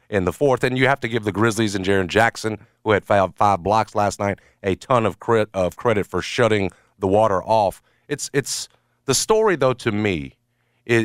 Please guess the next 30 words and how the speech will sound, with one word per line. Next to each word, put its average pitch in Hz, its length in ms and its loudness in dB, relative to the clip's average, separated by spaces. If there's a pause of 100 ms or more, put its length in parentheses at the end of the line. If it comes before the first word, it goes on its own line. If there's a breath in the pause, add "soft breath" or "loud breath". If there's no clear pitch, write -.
is 110 200 0
what's 127 420 0
happened, 117 580 -2
what 123 100 0
happened 120 320 0
during 151 360 0
there 131 160 2
with 123 120 -2
the 110 80 -14
third 127 300 0
quarter 117 220 0
with 101 180 0
Dillon 113 280 0
Brooks, 90 480 -2 (400)
you 117 100 0
know, 98 400 0
uh, 101 180 -4
some 131 260 0
of 113 100 -2
his 123 220 -2
comments 110 500 0
afterwards, 92 640 0 (180 soft breath)
and 110 160 -2
sort 117 160 2
of 104 80 2
how 117 160 2
we've 110 180 -6
seen 104 360 -2
Ja 104 200 4
Morant 98 480 0